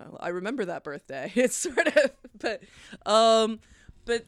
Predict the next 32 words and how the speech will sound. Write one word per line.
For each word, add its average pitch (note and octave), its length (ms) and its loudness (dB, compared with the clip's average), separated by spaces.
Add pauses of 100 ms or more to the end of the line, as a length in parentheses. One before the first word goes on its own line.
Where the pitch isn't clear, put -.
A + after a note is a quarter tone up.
(100)
it's, - 420 -10
it's A#3+ 220 -6
a C#4 40 -4
very C4 720 -2
intense A3+ 720 -6
mummy G3+ 320 -4
dearest F#3 480 -6
sort F#3 200 -8
of F3 120 -10
relationship, F3 720 -6
which E3+ 120 -12
is F3+ 100 -8
classic - 460 -4
to F3+ 80 -10
horror E3 240 -6
films, E3 360 -12
I E3 100 -10
think, E3 200 -14
as E3+ 120 -12
well. D#3 300 -4
There's D#3+ 200 -10
this E3 180 -12
real E3 180 -6
fear F3 460 -8
of E3 140 -12
the E3 80 -8
mother D#3 460 -8
and E3 200 -10
the, D3+ 320 -12
and E3 160 -14
the D#3+ 60 -10
daughter. D3+ 420 -8